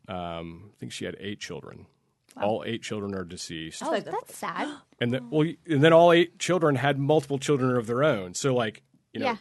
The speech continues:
Speaker 1: it starts here and then it spreads way
Speaker 2: Do you go
Speaker 1: out.
Speaker 2: by, like,
Speaker 3: And
Speaker 2: the
Speaker 3: then
Speaker 2: old, <clears throat> sorry, the oldest child first and then go through their kids?
Speaker 1: No.
Speaker 3: Yeah,
Speaker 2: No, it just, it
Speaker 3: before
Speaker 2: doesn't
Speaker 3: you get to
Speaker 2: matter?
Speaker 3: the next.
Speaker 1: No,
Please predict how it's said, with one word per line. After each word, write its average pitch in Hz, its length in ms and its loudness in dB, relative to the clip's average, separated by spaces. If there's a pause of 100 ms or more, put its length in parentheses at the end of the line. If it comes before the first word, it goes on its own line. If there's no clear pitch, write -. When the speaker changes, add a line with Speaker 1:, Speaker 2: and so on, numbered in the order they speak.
Speaker 1:
it 185 120 -10
starts 143 360 -2
here 127 520 -2
and 113 140 -8
then 110 120 -6
it - 100 -14
spreads 107 580 -8 (360)
way 131 280 -2
Speaker 2:
Do 269 60 4
you 285 100 2
go 262 120 4
Speaker 1:
out. 262 80 2
Speaker 2:
by, 240 140 2
like, 277 80 0
Speaker 3:
And 311 100 0
Speaker 2:
the 320 60 0
Speaker 3:
then 254 80 2
Speaker 2:
old, 302 200 -6 (160)
<clears throat> 254 240 -2
sorry, 233 240 -2
the 233 160 -8
oldest 214 420 -4
child 254 560 0 (360)
first 220 400 -2
and 214 120 -2
then 190 180 -6
go 196 180 -4
through 190 380 -10
their 196 440 -6 (420)
kids? - 680 -10 (460)
Speaker 1:
No. 175 220 6
Speaker 3:
Yeah, 247 240 0
Speaker 2:
No, 240 100 2
it - 20 2
just, 214 60 0
it 226 180 4
Speaker 3:
before 226 140 6
Speaker 2:
doesn't 226 140 4
Speaker 3:
you 220 60 2
get 202 180 6
to 220 80 0
Speaker 2:
matter? 226 120 2
Speaker 3:
the 196 100 4
next. - 560 -4
Speaker 1:
No, 139 160 6